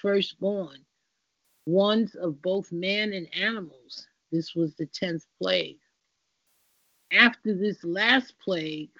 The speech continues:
Pharaoh told the Israelites to leave. God's people were all ready to go, and that very night they started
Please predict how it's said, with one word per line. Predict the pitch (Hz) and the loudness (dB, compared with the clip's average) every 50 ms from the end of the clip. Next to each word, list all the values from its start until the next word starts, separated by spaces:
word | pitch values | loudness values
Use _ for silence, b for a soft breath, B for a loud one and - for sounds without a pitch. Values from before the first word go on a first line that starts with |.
| - - - | -20 -10 -4
Pharaoh | - 202 202 214 220 226 220 214 214 214 202 - _ _ | 0 2 4 4 4 2 2 0 0 -2 -2 -4 _ _
told | - - 220 208 202 196 185 | -6 -4 -4 -4 -4 -4 -6
the | 175 180 - - | -6 -6 -2 0
Israelites | 190 190 175 - 190 185 175 175 170 170 170 170 165 _ _ _ - | 0 0 0 -2 -6 -8 -8 -6 -6 -6 -6 -8 -10 _ _ _ -16
to | - 151 | -14 -12
leave. | 139 139 147 156 151 143 131 120 - - - - - _ _ _ _ _ _ _ _ _ _ _ _ _ _ _ - | -8 -2 0 0 2 0 -2 -6 -14 -18 -20 -20 -20 _ _ _ _ _ _ _ _ _ _ _ _ _ _ _ -2
God's | 175 185 196 202 208 - - | 0 2 2 2 0 -2 -6
people | - - - 226 202 185 - 196 208 185 | -4 0 0 0 0 0 0 0 2 4
were | 175 170 160 151 - | 4 2 2 0 0
all | 170 180 190 196 196 | 0 2 2 2 0
ready | 175 180 196 190 185 196 190 | 0 0 -2 0 0 -2 -2
to | 170 165 | -2 -2
go, | 151 147 170 180 180 185 196 196 175 | -4 -4 -6 -6 -4 -4 -4 -4 -2
and | 165 160 160 | -2 -2 -2
that | 175 180 170 156 | -2 -2 -6 -8
very | 139 160 185 185 185 190 190 | -4 -2 0 0 2 0 0
night | 190 185 190 185 190 190 - _ | -2 -2 -2 -2 -4 -6 -6 _
they | - 160 160 | -4 -4 -4
started | - - - - 175 170 170 175 180 180 170 | -4 -6 -8 -4 -2 -2 0 2 0 0 0